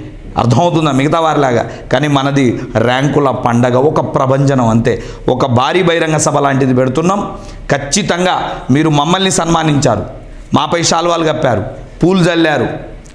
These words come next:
మాతో ఆటోగ్రాఫ్లు తీసుకున్నారు. ఆ? మరి మేము మీతోటి ఆటోగ్రాఫ్లు తీసుకోవడానికి, మేము మీకు సన్మానం చేయడానికి, మేము మీపై పూలు చల్లడానికి, మీ తల్లిదండ్రులు అందరితో కలిసి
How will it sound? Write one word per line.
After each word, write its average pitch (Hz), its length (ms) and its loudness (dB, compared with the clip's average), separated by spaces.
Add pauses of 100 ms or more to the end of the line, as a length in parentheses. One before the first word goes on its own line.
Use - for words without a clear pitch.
(120)
మాతో 156 240 2
ఆటోగ్రాఫ్లు 175 600 0
తీసుకున్నారు. 151 600 0 (560)
ఆ? 202 200 0 (400)
మరి 131 380 2 (220)
మేము 165 440 4
మీతోటి 190 580 2 (240)
ఆటోగ్రాఫ్లు 139 560 2
తీసుకోవడానికి, 107 680 0 (300)
మేము 185 300 4
మీకు 160 460 4
సన్మానం 175 480 0
చేయడానికి, 110 600 0 (300)
మేము 190 300 4
మీపై 202 420 4
పూలు 196 260 2
చల్లడానికి, 127 680 2 (240)
మీ 180 120 2
తల్లిదండ్రులు 208 580 2
అందరితో 214 460 2
కలిసి 180 460 0